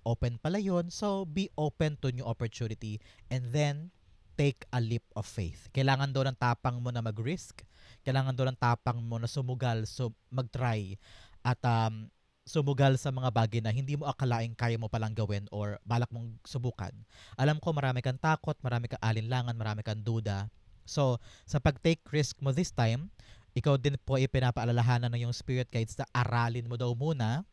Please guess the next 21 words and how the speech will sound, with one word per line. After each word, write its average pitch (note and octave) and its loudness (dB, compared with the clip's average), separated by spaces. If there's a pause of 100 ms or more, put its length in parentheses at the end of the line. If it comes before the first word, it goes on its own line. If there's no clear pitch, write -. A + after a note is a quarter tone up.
(640)
yung B2 0 (240)
bagong A#2+ 4
blessing, D3+ 0 (320)
yung C3 4
kinakailangang B2 2
requirement, A#2 0
yung A#2+ -6
kinakailangan A#2 0
mo - -12
ihanda A2+ 0 (400)
bago C3 4
ka B2+ 4
humakbang. G#2 -4 (160)
Okay? B2+ 0 (320)
Very, A#2+ 2
very B2 0
important C3+ -2
to. F#2+ -6 (240)
Pag-aralan B2+ 2
muna C3 -2
lahat-lahat A#2 -2